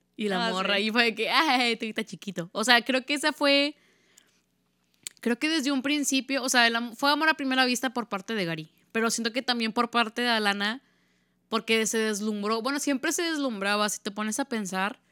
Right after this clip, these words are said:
Speaker 1: con cualquier vato que conocía se deslumbraba al momento.
Speaker 2: Pues que también piensas que ya es de que ya me voy a
Speaker 1: Exacto.
Speaker 2: quedar con esta persona.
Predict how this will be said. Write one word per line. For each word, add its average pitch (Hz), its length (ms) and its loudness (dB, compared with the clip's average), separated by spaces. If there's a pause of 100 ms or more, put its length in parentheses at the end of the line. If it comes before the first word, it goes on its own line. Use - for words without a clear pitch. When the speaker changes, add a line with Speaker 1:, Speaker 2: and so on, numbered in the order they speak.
(720)
Speaker 1:
con 233 200 -2
cualquier 226 400 0
vato 233 280 0
que 285 100 -4
conocía 208 440 -4
se 254 120 -2
deslumbraba 185 960 2 (160)
al 196 160 -4
momento. 160 600 -10
Speaker 2:
Pues 269 220 4
que 277 120 2
también 285 400 -2
piensas 262 420 -4
que 262 160 -6
ya 208 380 4
es 196 140 -2
de 214 80 -6
que 240 200 -4
ya 214 140 4
me 226 60 0
voy 269 120 4
a - 40 6
Speaker 1:
Exacto. 294 100 4
Speaker 2:
quedar 294 220 0
con 302 80 -4
esta 311 160 -6
persona. 240 460 -4